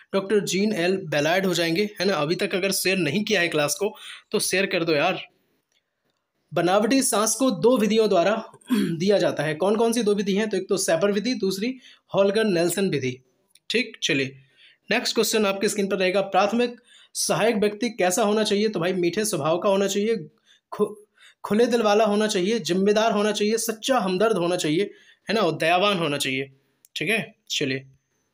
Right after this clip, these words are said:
आलसी ना हो, है ना, जोशीला फुर्तीला व्यक्ति होना चाहिए। पन्द्रह नंबर का प्रश्न, प्राथमिक सहायक व्यक्ति है तो पढ़ा लिखा होना चाहिए क्या उसे, अनपढ़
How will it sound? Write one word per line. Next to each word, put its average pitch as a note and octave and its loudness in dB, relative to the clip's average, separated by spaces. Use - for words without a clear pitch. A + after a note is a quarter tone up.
आलसी F3+ 0
ना A3 2
हो, A#3+ 0
है F#3 2
ना, A#3 0
जोशीला G#3 2
फुर्तीला G#3 2
व्यक्ति E3 -2
होना C#3 -2
चाहिए। C3 -8
पन्द्रह A3 2
नंबर F#3+ 2
का F#3 0
प्रश्न, F3+ -4
प्राथमिक G#3 0
सहायक G3+ 0
व्यक्ति G3+ -2
है G#3+ -4
तो - 0
पढ़ा F3+ 4
लिखा A#3 2
होना A3+ 2
चाहिए A3+ 0
क्या A3 0
उसे, G#3 2
अनपढ़ F#3+ 2